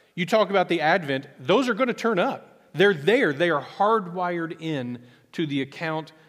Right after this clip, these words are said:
of the birth and the coming of Jesus Christ. And the joy that we talk about, that we sing about, that we discuss is so powerful. Those of you know, I spent a lot of years, joy was one of those ones I just never could wrap my brain around,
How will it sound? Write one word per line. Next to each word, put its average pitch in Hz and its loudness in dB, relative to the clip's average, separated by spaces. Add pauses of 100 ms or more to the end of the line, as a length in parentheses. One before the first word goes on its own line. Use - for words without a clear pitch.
(180)
of 147 -10
the 151 -2
birth 147 0
and 143 -8
the 127 -8
coming 147 -4
of 127 -12
Jesus 127 -10
Christ. 107 -16 (800)
And 170 0
the 170 2
joy 226 2
that 190 2
we 196 -2
talk 196 -2
about, 170 -2 (240)
that 156 -4
we 135 -6
sing 226 -2
about, 156 2 (180)
that 151 -2
we 156 0
discuss 156 -2
is 165 -10
so 226 0
powerful. 147 0
Those 160 -2
of 185 -8
you 175 -4
know, 160 -2
I 151 0
spent 180 -6
a 160 -4
lot 165 2
of 170 -4
years, 160 -4
joy 220 0
was 170 -2
one 185 -2
of - -4
those 165 -2
ones 175 -6
I 156 -4
just 147 -10
never 208 -2
could 180 -4
wrap 156 -2
my 143 -2
brain 147 -4
around, 139 -2